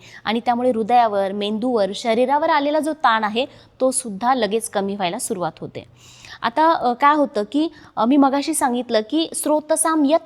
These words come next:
प्रसादनम, म्हणजे काय होतं, शरीरात किंवा हृदयात ज्या कॅपिलरीज आहेत,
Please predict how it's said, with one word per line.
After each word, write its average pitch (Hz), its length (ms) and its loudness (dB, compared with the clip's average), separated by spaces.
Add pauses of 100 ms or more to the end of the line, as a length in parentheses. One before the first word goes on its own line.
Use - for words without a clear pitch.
प्रसादनम, 240 560 2
म्हणजे 247 280 0
काय 311 140 0
होतं, 220 280 -4 (320)
शरीरात 254 400 0 (120)
किंवा 269 140 -6
हृदयात 226 340 -2
ज्या 302 140 -2
कॅपिलरीज 294 720 2
आहेत, 233 240 2